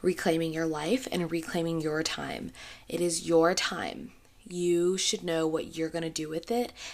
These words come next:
and you should want to do what you want with it. So, anyways, anyways, all that being said, that is all I have for today's episode.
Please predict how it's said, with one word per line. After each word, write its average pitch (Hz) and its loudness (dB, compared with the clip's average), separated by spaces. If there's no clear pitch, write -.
and 196 0
you 202 2
should 180 0
want 160 0
to 180 0
do 151 -6
what 165 2
you 190 0
want 269 2
with 151 -8
it. - -6
So, - 8
anyways, 220 4
anyways, 156 -4
all 214 10
that 190 10
being 160 2
said, 160 2
that 175 4
is 196 4
all 175 8
I 170 8
have 160 0
for 156 -6
today's 165 8
episode. 226 6